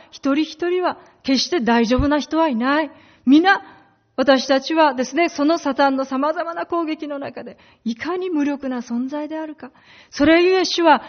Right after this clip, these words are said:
しっかりエルサレムに留まって、約束を待つように、そのように私たちに語られているのであります。今年はですね、また、また今日の購読箇所を読むかとですね、思われる方がいらっしゃるかもしれませんが、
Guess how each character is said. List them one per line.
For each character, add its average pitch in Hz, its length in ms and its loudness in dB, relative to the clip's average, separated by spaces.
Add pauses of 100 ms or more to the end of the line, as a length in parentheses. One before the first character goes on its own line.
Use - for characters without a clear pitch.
(160)
し - 160 -6 (160)
っ - 20 -20
か 269 140 0
り 254 180 -2
エ 247 80 2
ル 240 140 2
サ 254 140 0
レ 247 100 0
ム 277 160 -2
に 262 140 -4
留 254 260 -4
ま 330 80 2
っ 330 160 -6
て、 247 200 0 (300)
約 294 320 4
束 311 280 -2
を 269 100 4
待 226 260 -2
つ - 180 -10
よ 370 160 0
う 349 40 -2
に、 262 160 -4 (920)
そ 262 140 -2
の 247 140 2
よ 233 200 0
う 220 60 -4
に 294 280 -2 (180)
私 226 300 -4
た 220 140 -10
ち 320 140 -10
に 311 140 -6
語 214 100 -14 (160)
ら 262 120 -6
れ 285 80 -6
て 302 160 -10
い - 20 -10
る 311 100 -8
の 311 120 -8
で 302 100 -8
あ 285 60 -8
り 262 100 -10
ま 233 140 -10
す。 - 120 -20 (440)
今 262 80 -2
年 277 240 0
は 262 100 2
で 247 80 0
す 240 120 -8
ね、 262 120 2
ま 233 140 0
た、 - 540 0
ま 220 180 -2
た 320 120 2
今 339 200 0
日 339 40 2
の 285 120 2
購 277 200 2
読 269 240 2
箇 269 140 -2
所 247 240 2
を - 40 -2
読 247 140 0
む 247 120 -2
か 233 140 -2
と 226 100 -6
で 208 100 -4
す 214 120 -10
ね、 269 140 2
思 247 160 2
わ 240 120 4
れ 240 80 2
る 226 80 -6
方 233 260 -2
が 226 80 0
い 220 80 -2
ら 240 60 0
っ 240 40 0
し 240 140 -4
ゃ 240 40 2
る 233 100 -2
か 240 80 -6
も 226 80 -6
し 233 100 -8
れ 233 120 -4
ま 226 120 -2
せ 233 140 -8
ん 214 60 -6
が、 208 120 -8